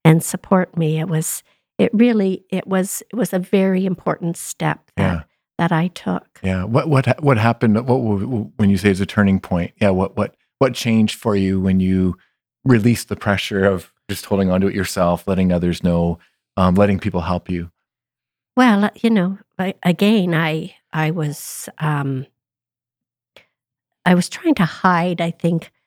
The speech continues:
Speaker 1: hide the fear
Speaker 2: Yeah.
Speaker 1: and hide, um, hide the denial. I didn't want my family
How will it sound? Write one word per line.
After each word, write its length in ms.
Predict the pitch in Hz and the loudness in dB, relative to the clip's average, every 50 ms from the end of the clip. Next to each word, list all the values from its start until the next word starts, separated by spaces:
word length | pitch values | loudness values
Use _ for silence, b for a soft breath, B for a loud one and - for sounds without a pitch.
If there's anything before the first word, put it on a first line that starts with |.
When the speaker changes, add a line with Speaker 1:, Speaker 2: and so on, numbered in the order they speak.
| _ _ _ | _ _ _
Speaker 1:
hide 240 | - - 175 160 - | 0 0 0 0 0
the 60 | - | -6
fear 760 | - _ _ - - 165 156 156 147 147 147 147 156 180 202 214 | -12 _ _ -6 -4 -2 0 0 0 0 -2 -2 -2 -2 -2 -2
Speaker 2:
Yeah. 200 | - 90 82 80 - _ _ _ - | -2 -2 -2 -4 -8 _ _ _ -2
Speaker 1:
and 320 | 170 160 160 156 151 151 | 0 2 2 2 2 0
hide, 680 | 135 - - - - 175 165 160 165 165 160 156 170 - - _ _ _ _ _ _ _ _ - | -2 -4 -4 0 2 2 2 4 2 2 0 0 -4 -8 -16 _ _ _ _ _ _ _ _ -4
um, 520 | - 160 147 143 139 139 143 143 143 147 143 - _ _ _ _ _ _ _ _ _ _ _ _ _ _ _ _ _ _ _ _ _ _ _ - | -2 0 0 0 0 -2 -2 -2 -4 -4 -6 -10 _ _ _ _ _ _ _ _ _ _ _ _ _ _ _ _ _ _ _ _ _ _ _ -10
hide 340 | - - 170 175 175 170 - | -2 2 2 2 2 2 -2
the 80 | 185 | -4
denial. 600 | 175 - 175 165 165 151 135 131 139 143 156 190 208 | -4 -2 0 2 2 2 2 0 0 2 2 4 4
I 100 | 190 170 | 2 2
didn't 320 | 156 - 180 170 190 - | 0 -2 -2 -2 -2 -2
want 320 | 160 156 143 143 - - - | -4 -4 -4 -4 -6 -4 -4
my 360 | 160 156 143 139 139 143 151 _ _ _ _ _ _ _ _ _ | -2 -2 0 -2 -4 -6 -8 _ _ _ _ _ _ _ _ _
family 640 | _ - 185 185 185 185 185 190 175 160 160 160 | _ 0 2 2 4 2 2 2 2 0 -2 -4